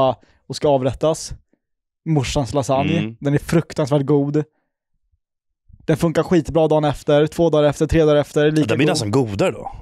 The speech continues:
Speaker 1: Den blir typ godare. För den har liksom klibbat ihop sig lite
Speaker 2: Ja,
Speaker 1: och gottat
Speaker 2: du,
Speaker 1: till
Speaker 2: ja,
Speaker 1: sig.
Speaker 2: men
Speaker 1: Och
Speaker 2: du
Speaker 1: den blir
Speaker 2: vet,
Speaker 1: så
Speaker 2: den har liksom
Speaker 1: jävla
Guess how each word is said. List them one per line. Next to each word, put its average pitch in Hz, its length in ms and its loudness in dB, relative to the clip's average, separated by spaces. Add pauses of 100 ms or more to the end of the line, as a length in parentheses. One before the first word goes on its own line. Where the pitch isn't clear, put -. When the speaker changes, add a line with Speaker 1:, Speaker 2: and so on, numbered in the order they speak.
(380)
Speaker 1:
Den 151 220 0
blir 135 100 0
typ 117 160 -10
godare. 131 360 -4 (320)
För 165 60 2
den 156 100 4
har 151 60 4
liksom 147 380 0 (600)
klibbat 170 460 2
ihop 185 200 -2
sig 156 140 -4
lite 143 100 2
Speaker 2:
Ja, 135 260 2
Speaker 1:
och 135 60 -2
gottat 131 200 0
Speaker 2:
du, - 60 -
Speaker 1:
till 185 140 2
Speaker 2:
ja, 127 140 2
Speaker 1:
sig. 165 60 2
Speaker 2:
men - 80 0
Speaker 1:
Och - 40 0
Speaker 2:
du 147 40 -2
Speaker 1:
den 156 80 4
blir 147 80 4
Speaker 2:
vet, 151 100 0
Speaker 1:
så - 80 -2
Speaker 2:
den - 60 2
har 135 80 2
liksom 139 220 2
Speaker 1:
jävla 160 380 2